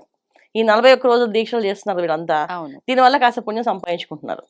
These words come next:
Speaker 2: మ్మ్.
Speaker 1: ఇలాగ ఇవి చేసుకుంటూ వెళ్ళాలి. కార్తీక సోమవారం లాస్ట్ వారం
Speaker 2: మ్మ్.
Speaker 1: చేసుకోవాల్సిన పరిహారాలు, పూజలు ఏ ఉన్నా సోమవారం, మంగళవారం, బుధవారం మనకి అమావాస్య వరకు చేయండి.
Speaker 2: మ్మ్, మ్మ్.
Speaker 1: ఇప్పుడు దాకా చేయలేదు,
Speaker 2: ఆ.
Speaker 1: మిస్ అయిపోయాము, సరే ఇప్పుడు ఈ సోమవారం నుంచి మ-,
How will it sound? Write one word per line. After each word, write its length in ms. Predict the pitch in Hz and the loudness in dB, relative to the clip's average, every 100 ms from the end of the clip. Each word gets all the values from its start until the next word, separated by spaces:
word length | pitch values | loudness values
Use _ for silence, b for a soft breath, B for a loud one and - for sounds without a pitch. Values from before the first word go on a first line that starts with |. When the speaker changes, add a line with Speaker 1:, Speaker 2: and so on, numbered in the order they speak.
| _ 175 | _ -16
Speaker 2:
మ్మ్. 200 | 170 - | -10 0
Speaker 1:
ఇలాగ 360 | 269 330 302 | 2 2 -2
ఇవి 340 | - 226 226 202 | -4 -6 -8 -6
చేసుకుంటూ 360 | 202 - 214 190 | -8 -8 -8 -4
వెళ్ళాలి. 180 | 143 143 | -4 -4
కార్తీక 480 | 196 214 262 247 | -4 -4 -6 -4
సోమవారం 640 | 233 220 214 214 214 403 554 247 | -4 -2 0 0 0 -2 -6 2
లాస్ట్ 340 | 202 - - | 4 2 -2
వారం 300 | 180 165 170 _ - | 0 0 -2 _ -16
Speaker 2:
మ్మ్. 420 | 214 165 160 - | -14 -14 -16 -2
Speaker 1:
చేసుకోవాల్సిన 520 | 294 294 247 220 220 208 | -2 0 2 2 0 -4
పరిహారాలు, 540 | 185 196 202 202 240 | -4 -2 -2 0 -2
పూజలు 400 | 240 190 196 196 | -4 -6 -4 -4
ఏ 220 | - 190 | -6 -6
ఉన్నా 240 | 185 208 294 b b - | -6 -8 -14 b b -10
సోమవారం, 580 | - 190 220 226 269 254 | 0 2 6 6 4 2
మంగళవారం, 520 | 185 202 220 240 220 | 2 2 2 2 -2
బుధవారం 380 | 196 202 254 254 | -4 -2 -2 -4
మనకి 220 | 202 - - | -6 -12 -6
అమావాస్య 440 | 196 214 208 208 185 | -2 4 4 2 -2
వరకు 200 | 247 233 | -4 -6
చేయండి. 300 | 151 147 - _ _ 202 | -6 -8 -16 _ _ -16
Speaker 2:
మ్మ్, 300 | 202 180 170 | -14 -14 -12
మ్మ్. 100 | 180 | -8
Speaker 1:
ఇప్పుడు 160 | 220 | 2
దాకా 160 | 240 247 | 4 4
చేయలేదు, 540 | 254 220 202 170 - - _ 180 | 0 -4 -4 -4 -8 -12 _ -16
Speaker 2:
ఆ. 160 | 156 - | -16 -10
Speaker 1:
మిస్ 200 | 208 214 | -6 -2
అయిపోయాము, 500 | 220 190 175 180 - _ _ | -2 0 -2 -4 -12 _ _
సరే 180 | 269 277 | -2 0
ఇప్పుడు 180 | 262 | -2
ఈ 60 | 240 | -2
సోమవారం 340 | 247 233 240 | 2 4 4
నుంచి 180 | 233 247 | 2 -4
మ-, 200 | 277 247 | -6 -6